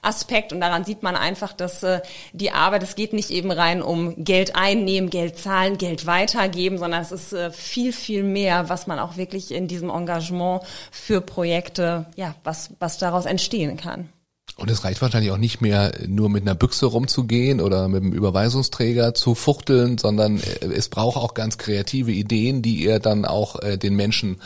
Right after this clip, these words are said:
Speaker 2: äh, an die Hand gebt. Ich habe gelesen, vom, was war's? Vom Soli-Brot und vom Coffee-Stop.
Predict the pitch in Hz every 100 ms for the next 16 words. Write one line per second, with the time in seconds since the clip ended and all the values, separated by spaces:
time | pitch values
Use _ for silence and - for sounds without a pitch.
0 | - - - - 107 110 107 98 107 -
1 | - 85 80 - - 107 104 110 110 120
2 | 110 123 120 113 113 104 120 131 123 120
3 | - 101 - 120 104 135 190 156 110 104
4 | 131 147 - 117 120 110 - 147 110 -
5 | - 92 - -